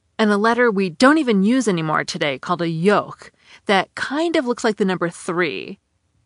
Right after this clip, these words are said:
The yoke was eventually replaced with our current letters G and H.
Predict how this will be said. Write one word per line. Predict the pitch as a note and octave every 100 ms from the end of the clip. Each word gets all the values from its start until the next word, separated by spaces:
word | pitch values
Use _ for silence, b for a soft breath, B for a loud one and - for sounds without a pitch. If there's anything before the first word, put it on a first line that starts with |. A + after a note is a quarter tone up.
| _
The | A3
yoke | G3 F#3 G#3+ A#3+ - -
was | G#3+
eventually | F#3+ G3 G#3+ G#3
replaced | F#3+ - F#3 F3 -
with | -
our | E3+ E3
current | - A3 G#3
letters | D#3+ D#3 D#3 D#3+
G | D3 E3+ D#3 D3
and | D#3 D3 D3+
H. | C#3+ - - - -